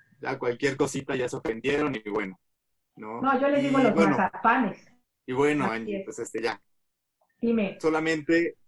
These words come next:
Speaker 1: este consejo y cerramos. Yo de verdad
Speaker 2: Toda
Speaker 1: te puedo
Speaker 2: tuya.
Speaker 1: seguir, pero... ¿cómo tú ganas la confianza de tu visión que tienes?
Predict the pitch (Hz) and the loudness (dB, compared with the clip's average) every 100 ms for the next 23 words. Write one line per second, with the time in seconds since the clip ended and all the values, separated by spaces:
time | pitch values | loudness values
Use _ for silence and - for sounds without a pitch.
0 | _ _ 139 147 165 139 120 143 170 - | _ _ 0 2 0 0 -2 2 0 2
1 | 170 165 - 117 113 110 110 107 107 107 | 0 0 -4 -8 -8 -8 -8 -8 -10 -10
2 | 107 110 - _ _ - 120 120 147 160 | -12 -12 -16 _ _ -2 0 2 0 0
3 | - - _ _ - 120 131 240 247 247 | -4 -12 _ _ -6 -4 2 4 6 4
4 | 247 220 202 - - 113 _ 113 110 107 | 4 6 6 4 -2 -6 _ -10 -8 -10
5 | 104 _ _ - _ _ _ _ _ _ | -12 _ _ -20 _ _ _ _ _ _
6 | _ _ - 202 226 233 - - 202 190 | _ _ 2 4 4 2 0 -4 2 2
7 | 175 170 147 120 - 139 147 135 107 107 | 2 0 0 -4 -2 -2 0 -2 -4 -6
8 | - 123 123 123 104 92 92 | -6 -4 -4 -4 -6 -6 -14